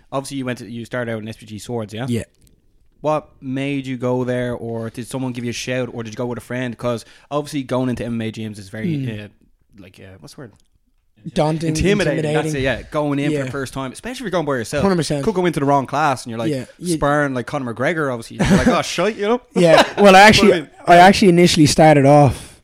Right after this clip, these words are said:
Speaker 2: I was in college in D I T A industry, and I was like, "Right, I'm gonna join S P G Concord," which is where John Kavanagh is, and I was like, "Right, if I'm going, I'm, I'm gonna start there."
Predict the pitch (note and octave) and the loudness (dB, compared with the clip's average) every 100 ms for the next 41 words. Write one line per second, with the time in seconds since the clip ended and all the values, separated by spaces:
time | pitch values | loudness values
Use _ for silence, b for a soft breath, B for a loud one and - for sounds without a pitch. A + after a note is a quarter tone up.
0 | _ - D3+ D3+ D3+ D3+ D#3 D3+ C3+ C3+ | _ -4 2 4 4 4 4 2 2 0
1 | C#3+ C#3 C3 C#3 C3 C#3 B2+ C3+ A2+ A#2+ | 0 0 -2 -2 -2 -4 -4 -4 -2 -2
2 | A#2+ A#2 C#3 A#2 B2+ D3+ E3 C#3+ C#3 C#3 | -2 -2 -2 0 0 2 2 2 0 0
3 | B2+ A2+ _ - B2+ - A#2+ A#2 B2 C3 | -2 -6 _ -10 -10 -8 -8 -6 -2 -2
4 | B2 G#2+ - - B2 - - - A2+ A2+ | -2 -4 -6 -10 -10 -10 -14 -8 -4 -4
5 | A2+ A2 - _ - A2 G#2 A2+ A2+ G#2+ | -4 -6 -10 _ -12 -10 -10 -12 -12 -12
6 | A2 A2+ A2+ A#2 G#2 C3 B2 A#2+ C#3 C3 | -12 -16 -20 -20 -20 -16 -16 -16 -16 -14
7 | C#3+ C#3+ C3 B2+ C#3 C3 - G2+ G#2+ - | -12 -12 -12 -10 -8 -8 -8 -10 -8 -8
8 | C3 | -8